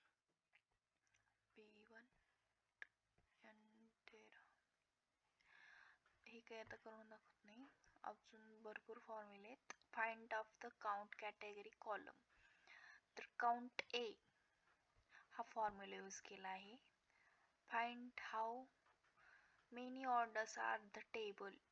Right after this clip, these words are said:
काउंट इफचा फॉर्म्युला, तुमच्या या टेबलमध्ये टेबल नेम किती आहेत, म्हणजे या डाटामध्ये, तर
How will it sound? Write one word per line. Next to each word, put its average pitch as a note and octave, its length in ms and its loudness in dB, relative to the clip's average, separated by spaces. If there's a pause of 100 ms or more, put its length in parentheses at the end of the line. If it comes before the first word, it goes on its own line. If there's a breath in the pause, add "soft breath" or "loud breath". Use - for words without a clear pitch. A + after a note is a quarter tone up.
(2500 loud breath)
काउंट B3 380 10
इफचा A3+ 360 -4
फॉर्म्युला, G#3+ 600 -4 (340)
तुमच्या B3 380 0 (640)
या A#3 140 4 (100)
टेबलमध्ये A3+ 640 -4 (140)
टेबल B3+ 380 0
नेम A#3 180 -6 (120)
किती B3 240 -6
आहेत, G3 380 -4 (400)
म्हणजे A3 260 -4
या A3+ 100 4
डाटामध्ये, G3+ 680 0 (460 loud breath)
तर A#3+ 40 -2